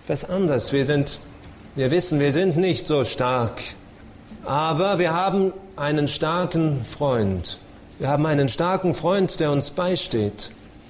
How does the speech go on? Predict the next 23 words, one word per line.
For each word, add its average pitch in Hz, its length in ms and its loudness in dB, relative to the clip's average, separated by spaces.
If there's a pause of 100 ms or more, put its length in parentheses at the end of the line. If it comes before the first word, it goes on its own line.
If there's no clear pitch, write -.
(140)
auf 117 120 -8
den 147 160 2
wir, 147 240 2
von 147 140 2
dem 151 160 4
wir 160 140 0
abhängig 143 480 0
sind. 92 240 0 (680)
Und 127 140 0
so 175 120 4
ist - 140 0
unser 151 220 2
Versprechen 156 480 0
nicht 160 180 2
in 160 100 2
erster 165 340 0
Linie 170 480 2 (260)
eine 156 160 0
Selbstdarstellung, 190 960 0 (760)
sondern 165 380 2
wir 156 100 2
versprechen, 175 760 2
warum? 127 480 2